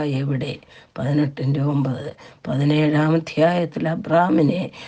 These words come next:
അബ്രഹാം എന്ന പേരിൽ ബഹുജാതികൾക്ക് പിതാവായിട്ടും സാറായിയെ സാറ എന്ന പേരിൽ ജാതികൾക്ക് മാതാവായിട്ടും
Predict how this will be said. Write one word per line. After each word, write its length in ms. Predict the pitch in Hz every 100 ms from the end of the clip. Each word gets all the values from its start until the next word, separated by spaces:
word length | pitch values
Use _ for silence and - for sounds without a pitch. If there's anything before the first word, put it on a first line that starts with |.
| -
അബ്രഹാം 760 | 151 143 160 160 - 175 175 185
എന്ന 160 | 180 175
പേരിൽ 480 | 160 160 151 147
ബഹുജാതികൾക്ക് 1400 | 143 139 139 - 190 160 180 185 208 196 180 - 135 139 - - - -
പിതാവായിട്ടും 1000 | 147 147 165 175 175 165 165 170 - 202 - -
സാറായിയെ 920 | - 143 - 170 185 202 185 165 151
സാറ 520 | - - 165 196 156 180
എന്ന 280 | 190 190
പേരിൽ 460 | 269 151 151 143 135
ജാതികൾക്ക് 800 | 143 170 175 185 196 190 170 -
മാതാവായിട്ടും 1500 | 151 139 180 208 220 294 196 139 - - - - 139 127